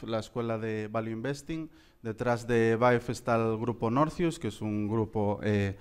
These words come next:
que tiene un private equity en el accionariado, un-, una valoración de unos seiscientos millones de euros.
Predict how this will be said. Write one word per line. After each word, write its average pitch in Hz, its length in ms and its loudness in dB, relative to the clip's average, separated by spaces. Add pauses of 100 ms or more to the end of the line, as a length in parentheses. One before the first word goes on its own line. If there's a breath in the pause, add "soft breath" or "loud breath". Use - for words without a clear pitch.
(260 soft breath)
que 107 120 -2
tiene 113 200 0
un 110 80 2
private 110 440 4
equity 104 540 2
en 101 180 -4
el 107 180 4
accionariado, 131 880 2
un-, 107 220 -6
una 101 300 0
valoración 104 480 2
de 107 60 -2
unos 104 160 -2
seiscientos 107 440 -2
millones 107 380 -2
de 127 80 4
euros. 143 340 2